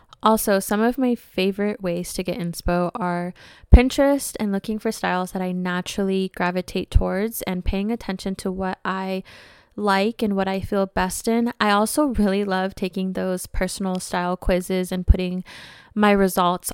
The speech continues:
on Pinterest afterwards as well. So that's a little tip for you if you're struggling to find what you feel good in or what your best look is for you. The second thing on my checklist that helps me to feel like that girl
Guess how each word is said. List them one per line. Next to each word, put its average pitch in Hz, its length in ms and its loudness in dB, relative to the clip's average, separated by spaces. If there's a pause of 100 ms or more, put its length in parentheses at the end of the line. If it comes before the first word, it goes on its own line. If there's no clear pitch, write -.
on 190 360 -2
Pinterest 185 600 0
afterwards 185 680 -4
as 185 240 -4
well. 190 300 0
So 208 160 -4
that's 190 240 -6
a 220 60 -4
little 233 180 -2
tip - 280 -4
for - 140 -8
you 202 200 2
if 190 220 -2
you're 185 220 0
struggling 185 460 -2
to 196 100 -2
find 185 560 -4 (340)
what 196 200 -4
you 202 180 0
feel 202 280 -2
good 190 260 0
in 185 400 -2
or 185 280 -2
what 180 360 -2 (260)
your 202 400 6
best 185 640 0
look 185 400 -4
is 185 280 -4
for 185 240 -2
you. 185 520 -2 (580)
The 226 60 -8
second 262 300 0
thing 254 220 0
on 202 260 -4
my 202 160 -6
checklist 190 500 -8
that 196 100 -4
helps 196 260 -4
me 220 80 -2
to 247 100 -4
feel 220 140 -2
like 196 180 -4 (140)
that 190 260 -4
girl 190 360 -4